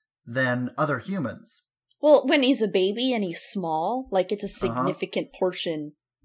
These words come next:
Speaker 2: of his
Speaker 1: Yeah,
Speaker 2: body,
Speaker 1: it's,
Speaker 2: just
Speaker 1: it's taking up a
Speaker 2: volume-wise, like
Speaker 1: ton of space. And we don't even know what the other side of that gem looks like.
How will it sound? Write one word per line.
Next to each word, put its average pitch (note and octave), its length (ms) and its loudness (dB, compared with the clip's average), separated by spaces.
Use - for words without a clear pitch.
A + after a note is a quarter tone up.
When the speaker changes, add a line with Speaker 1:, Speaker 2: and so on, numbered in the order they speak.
Speaker 2:
of F3+ 140 -2
his D3+ 180 -12
Speaker 1:
Yeah, F3+ 140 4
Speaker 2:
body, G#3 180 6
Speaker 1:
it's, D#3+ 80 -6
Speaker 2:
just E3+ 200 -8
Speaker 1:
it's G3 200 6
taking G#3 200 4
up F3 40 2
a E3+ 40 6
Speaker 2:
volume-wise, D#3 300 2
like C#3+ 120 0
Speaker 1:
ton C4 220 2
of C#3+ 120 -2
space. D#3+ 560 0
And E3 140 2
we B3 100 4
don't E4+ 160 0
even A3 220 4
know F#3 200 10
what F3+ 180 8
the F3 140 -2
other F#3 200 2
side F#3 260 0
of E3+ 60 0
that D3+ 200 -2
gem D3+ 280 -2
looks E3+ 240 -10
like. G2+ 380 -8